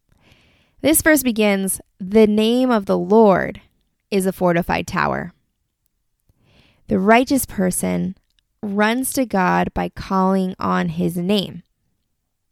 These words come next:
His name, the attributes, all the many way, many ways in Scripture that God is described. And God has many attributes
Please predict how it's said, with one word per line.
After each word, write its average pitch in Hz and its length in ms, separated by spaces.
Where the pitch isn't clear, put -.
His 190 380
name, 214 600
the 190 300
attributes, 208 920
all 233 240
the 214 120
many 214 460
way, 190 300
many 220 340
ways 185 320
in 185 160
Scripture - 480
that - 200
God 180 200
is 190 120
described. - 560
And 185 360
God 185 180
has 180 380
many 196 760
attributes 185 880